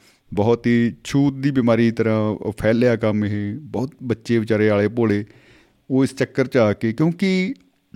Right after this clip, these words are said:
ਮਨੁੱਖ ਦਾ, ਅਹ, ਜਿਹੜਾ ਮਾਈਂਡ ਆ ਉਹ ਇੱਕ ਲੈਵਲ ਤੱਕ,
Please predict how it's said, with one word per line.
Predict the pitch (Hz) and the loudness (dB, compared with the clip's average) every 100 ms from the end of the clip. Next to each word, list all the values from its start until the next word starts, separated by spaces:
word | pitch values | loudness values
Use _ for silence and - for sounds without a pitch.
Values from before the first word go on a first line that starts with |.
| - _ - | -20 _ -6
ਮਨੁੱਖ | 131 147 156 160 | 0 0 0 0
ਦਾ, | 180 160 - - 127 | 2 2 0 -4 0
ਅਹ, | 117 | 2
ਜਿਹੜਾ | 120 127 | 4 2
ਮਾਈਂਡ | 120 107 113 107 | 2 2 2 2
ਆ | 113 | 2
ਉਹ | - 143 139 | 2 0 0
ਇੱਕ | 131 | 0
ਲੈਵਲ | 107 101 110 | 0 2 2
ਤੱਕ, | 110 104 - 104 | 0 -6 -4 -8